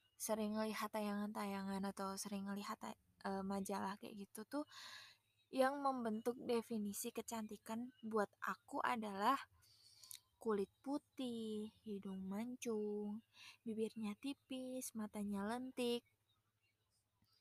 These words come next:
terus pipinya tirus, giginya rapi, muka mulus, dan lain-lain.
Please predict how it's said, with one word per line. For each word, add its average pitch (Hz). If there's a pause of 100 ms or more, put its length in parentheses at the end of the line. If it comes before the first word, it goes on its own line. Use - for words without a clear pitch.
(420)
terus 208
pipinya 196
tirus, 262
giginya 214
rapi, 254 (560)
muka 226
mulus, 262
dan 311 (240)
lain-lain. 208